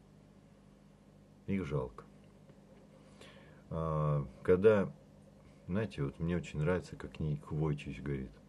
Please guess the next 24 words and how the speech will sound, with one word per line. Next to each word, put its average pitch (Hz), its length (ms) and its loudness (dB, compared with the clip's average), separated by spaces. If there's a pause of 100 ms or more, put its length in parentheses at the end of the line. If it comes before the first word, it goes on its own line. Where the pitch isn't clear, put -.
(160)
когда 85 300 0
нету 82 400 0
рук 80 280 -2
и - 20 -2
ног, 104 380 -2 (880)
это 87 240 -2
беда. 67 400 -2 (300)
Когда 76 260 0
нету 76 440 -2 (460)
в 71 140 -2
душе 73 460 -4
Бога, 87 460 -2 (840)
это - 180 -4
катастрофа. 73 800 -6 (680)
Вот 78 180 -6
у 92 60 4
них 98 180 2
катастрофа. - 800 -6 (600)
И 85 100 0
они 90 320 2
по - 240 -4
ним, 80 340 2 (100)
они 85 260 2
живут 82 400 0